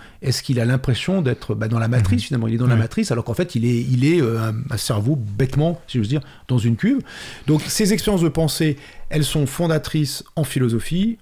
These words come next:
Speaker 1: en science et en science-fiction.
Speaker 2: Mhm.
Speaker 1: Donc le « et si », c'est vraiment une question, un, un, une question motrice très importante dans tout, dans toutes ces, dans ces trois domaines.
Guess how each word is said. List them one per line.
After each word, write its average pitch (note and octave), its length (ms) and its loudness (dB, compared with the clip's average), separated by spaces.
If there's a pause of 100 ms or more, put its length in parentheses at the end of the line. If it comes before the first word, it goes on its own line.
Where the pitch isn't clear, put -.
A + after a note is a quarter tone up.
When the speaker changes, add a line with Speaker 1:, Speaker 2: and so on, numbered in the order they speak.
(140)
Speaker 1:
en D3+ 140 0
science F3 440 -2 (260)
et F3 60 4
en E3 80 4
science-fiction. D3+ 480 -2
Speaker 2:
Mhm. G#2 80 4
Speaker 1:
Donc F#2 140 0
le « - 200 -4
et A3 60 2
si », B3 340 0 (200)
c'est - 160 0
vraiment E3+ 200 4
une A#3+ 80 2
question, G3+ 440 0
un, C3+ 140 0 (120)
un, C3+ 220 2
une C3+ 120 4
question E3+ 280 -2
motrice D#3+ 500 2
très F#3+ 220 0
importante E3+ 440 -2
dans C3 120 0
tout, F3+ 160 -4
dans C#3 120 0
toutes D#3+ 220 -6
ces, A#2+ 380 0
dans A#2 120 -4
ces A#2 180 -6
trois C3 520 -4
domaines. B2 320 2